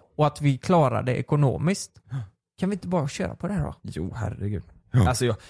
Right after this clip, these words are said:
Speaker 2: men jag kommer ihåg när vi började med det här, så var ju vårat, vårat mål var ju bara, men så länge jag kan betala hyran och, ha, alltså,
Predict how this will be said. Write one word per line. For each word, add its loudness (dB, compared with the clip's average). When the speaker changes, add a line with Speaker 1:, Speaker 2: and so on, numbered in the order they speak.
Speaker 2:
men 0
jag 4
kommer 2
ihåg 6
när 4
vi 4
började 2
med 2
det 4
här, 2
så -2
var 4
ju 4
vårat, 2
vårat 2
mål 4
var 4
ju 6
bara, 0
men 0
så -4
länge 2
jag 2
kan 2
betala 4
hyran 4
och, 4
ha, -2
alltså, 2